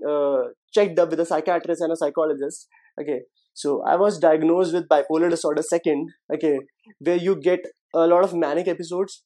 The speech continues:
and a lot of depressive episodes and O C D of intrusive thoughts and cleanliness, okay, and generalized anxiety disorder plus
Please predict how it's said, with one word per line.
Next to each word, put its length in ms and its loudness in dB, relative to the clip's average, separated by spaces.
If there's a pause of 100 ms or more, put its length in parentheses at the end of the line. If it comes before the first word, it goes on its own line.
(200)
and 260 -2 (100)
a 160 0
lot 200 2
of 120 -4
depressive 400 -2
episodes 640 -10 (380)
and 320 0 (240)
O 100 6
C 220 0
D 160 2
of 120 2
intrusive 460 -2
thoughts 380 -4
and 180 -4
cleanliness, 720 -4 (240)
okay, 220 -2 (880)
and 240 0
generalized 440 4
anxiety 400 2
disorder 480 0 (680)
plus 460 2